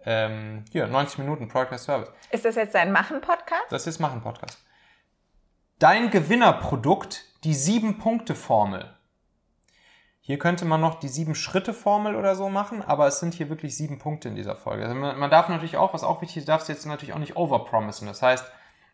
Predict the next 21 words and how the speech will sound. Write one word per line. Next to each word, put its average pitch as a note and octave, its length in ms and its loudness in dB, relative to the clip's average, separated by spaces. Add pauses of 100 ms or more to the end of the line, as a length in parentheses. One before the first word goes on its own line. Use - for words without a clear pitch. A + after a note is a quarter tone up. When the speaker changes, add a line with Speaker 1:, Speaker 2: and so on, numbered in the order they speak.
Speaker 1:
die B2 60 -12
Leute C#3 280 4
dürfen D3 200 -4
natürlich C#3 220 -6
nicht C#3 120 -10
enttäuscht D3 480 4
sein, G#2 220 -2
wenn G2+ 100 -6
sie G2+ 100 -8
dann G2 160 -6
deine G2 160 -6
Folge G#2 300 -6
hören. C#3+ 160 -4
Es D3 100 -10
muss C3+ 160 -8
auch B2 140 -4
wirklich C#3 260 -12
genau C3+ 300 6
sich D3 180 -4
das B2+ 240 -2
widerspiegeln. G#2+ 680 -6